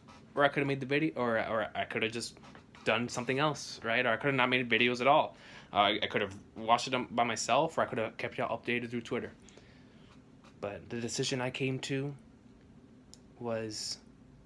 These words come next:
because I wanted to surprise a certain fr-, uh, one, a, a really good friend of mine,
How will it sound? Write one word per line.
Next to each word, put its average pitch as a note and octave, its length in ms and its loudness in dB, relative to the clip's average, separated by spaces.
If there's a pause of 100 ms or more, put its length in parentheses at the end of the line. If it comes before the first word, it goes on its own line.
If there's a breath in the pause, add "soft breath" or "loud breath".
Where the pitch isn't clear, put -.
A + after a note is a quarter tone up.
(140)
because B2 340 -4
I B2 60 -4
wanted B2+ 240 -4
to A#2+ 60 -8
surprise A#2+ 580 -4
a G#2+ 40 -6
certain A#2+ 280 -2
fr-, - 180 -12
uh, G#2+ 180 -4
one, A#2 300 -6
a, G#2 360 -8
a G#2+ 220 -6
really A#2 180 -6
good A2+ 120 -8
friend A2+ 240 -6
of G#2 100 -12
mine, G2 360 -8